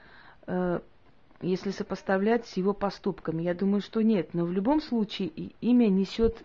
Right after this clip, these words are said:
судьбу. Имя несёт определённую программу. Когда человек берёт себе новое имя, он как отделяется и от своего рода, и от этого мира. Он становится сам по себе,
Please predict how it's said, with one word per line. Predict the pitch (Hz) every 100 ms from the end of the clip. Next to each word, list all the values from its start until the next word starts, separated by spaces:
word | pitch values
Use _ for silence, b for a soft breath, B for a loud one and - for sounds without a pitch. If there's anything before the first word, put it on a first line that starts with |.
| - -
судьбу. | - 208 190 175 196 - - - - - - - - - - -
Имя | 190 214
несёт | 202 185 202 196
определённую | 185 190 185 196 196 185
программу. | 170 185 175 185 190 170 151 - B B B B -
Когда | 180 233
человек | 240 226 214 208 208
берёт | 175 202 190
себе | - 185
новое | 190 202 175 185
имя, | 240 262
он | 185 190
как | 208 -
отделяется | - 180 175 220 226 208 170 - 151 - B B B B
и | 180
от | 220 220
своего | 226 214 202
рода, | 190 185 165 151 -
и | 175
от | 190 196
этого | 208 208 208
мира. | 202 196 170 151
Он | 190
становится | - 196 208 214 196 - 175 B B
сам | - 208 196
по | 190
себе, | - 196 170 170 -